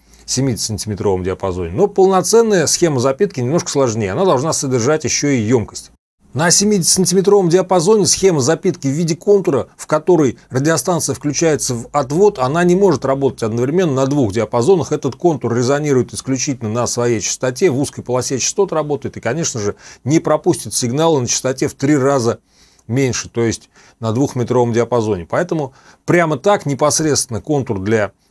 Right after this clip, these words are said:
запитки полуволновой антенны на семидесятисантиметровом диапазоне на двухметровом диапазоне использовать нельзя. Казалось, простой выход есть из ситуации.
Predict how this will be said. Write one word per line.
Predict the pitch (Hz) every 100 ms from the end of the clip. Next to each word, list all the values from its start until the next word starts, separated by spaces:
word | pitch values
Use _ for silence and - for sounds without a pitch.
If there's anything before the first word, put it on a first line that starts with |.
| -
запитки | 101 135 139 117 -
полуволновой | - 143 127 131 135 135 120
антенны | 120 120 127 110
на | 107
семидесятисантиметровом | - 123 98 - 113 120 107 127 110
диапазоне | 113 127 120 180 131
на | 120
двухметровом | 120 170 147 143 131 110
диапазоне | 101 110 147 143
использовать | - 139 117 117
нельзя. | 120 110 101 80 _ -
Казалось, | - 170 202
простой | - 165 156 175
выход | 139 131 -
есть | 117 107 107
из | -
ситуации. | - 175 185 - 120